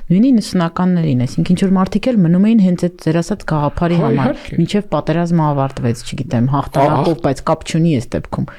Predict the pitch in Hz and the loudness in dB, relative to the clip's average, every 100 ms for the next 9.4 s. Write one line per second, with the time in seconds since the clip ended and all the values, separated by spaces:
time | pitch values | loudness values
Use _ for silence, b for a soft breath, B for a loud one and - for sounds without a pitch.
0 | B - 143 170 180 170 160 170 151 - | B -4 -2 0 0 2 2 2 0 -2
1 | - 110 175 226 156 117 123 135 180 202 | -4 -4 -2 -2 -2 -2 0 4 4 4
2 | - - 156 147 95 139 190 165 123 143 | 0 0 0 0 0 4 4 2 2 0
3 | 190 294 - 131 139 - - - 170 - | 2 0 -2 0 0 -2 -6 -2 -2 -2
4 | - 117 123 143 - 110 117 107 147 170 | -2 0 2 0 -2 -2 0 0 0 -2
5 | 139 120 101 - - 113 127 110 110 101 | -4 -2 -4 -2 0 0 0 -4 -6 -4
6 | 95 98 - 107 - B B B B - | -4 -6 -10 -14 -20 B B B B 0
7 | 123 160 - 104 127 131 131 143 - - | 0 2 -2 0 2 2 0 -4 -4 -2
8 | 135 117 104 98 95 98 - - - 95 | 0 2 2 0 0 -2 -4 -6 -4 -4
9 | - 85 147 185 | -2 -2 0 -2